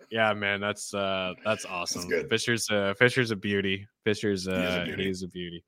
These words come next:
Speaker 1: <laughs> in
Speaker 2: Great
Speaker 1: more
Speaker 2: guy.
Speaker 1: ways than one. Uh,
Speaker 2: Yeah.
Speaker 1: and I like, uh, you got, you know how I feel about Shea Weber. I also like Jason Arnott too, man. Like, that
Speaker 2: Me
Speaker 1: guy
Speaker 2: too,
Speaker 1: can
Speaker 2: dude.
Speaker 1: play. Yeah.
Speaker 2: It was really neat, like, watching the game. Like, they'd just been loaded.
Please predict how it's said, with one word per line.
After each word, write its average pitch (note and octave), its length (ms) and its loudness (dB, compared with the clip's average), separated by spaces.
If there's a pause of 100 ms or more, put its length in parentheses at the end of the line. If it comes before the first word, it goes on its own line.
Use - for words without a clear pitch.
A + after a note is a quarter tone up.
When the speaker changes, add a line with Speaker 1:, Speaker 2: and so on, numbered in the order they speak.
Speaker 1:
<laughs> - 140 -20
in A2 120 0 (300)
Speaker 2:
Great B2+ 100 4
Speaker 1:
more B2 180 8
Speaker 2:
guy. A2 60 6
Speaker 1:
ways G#2+ 220 4
than G#2 160 0
one. G2+ 340 2 (540)
Uh, F#2+ 200 6
Speaker 2:
Yeah. F#2+ 200 8
Speaker 1:
and G#2+ 160 2
I G#2 80 8
like, G#2 420 6
uh, F#2+ 240 2
you G#2+ 140 0
got, G#2 180 2
you G#2+ 140 2
know G#2 180 6
how G2 160 6
I F#2+ 60 0
feel G2 160 0
about F#2+ 220 -2
Shea F#2+ 180 -2
Weber. F#2 560 -2
I - 40 -8
also B2+ 260 0
like G2 180 2
Jason G2 380 -4
Arnott G2 280 -2
too, G#2 300 -2
man. F2 260 -4
Like, F2 160 -6
that G2 160 4
Speaker 2:
Me C3 60 -2
Speaker 1:
guy A2 100 6
Speaker 2:
too, F#2 80 2
Speaker 1:
can - 80 0
Speaker 2:
dude. G#2+ 180 8
Speaker 1:
play. F#2 240 0 (440)
Yeah. F#2 140 0
Speaker 2:
It C3 60 6
was C3+ 120 6
really C3 200 10
neat, A2+ 260 6
like, F2+ 140 0
watching G2 220 4
the - 40 -4
game. F#2+ 200 4
Like, E2+ 120 -4
they'd G2 100 2
just A2 220 -4
been F#2+ 180 2
loaded. D#2+ 440 0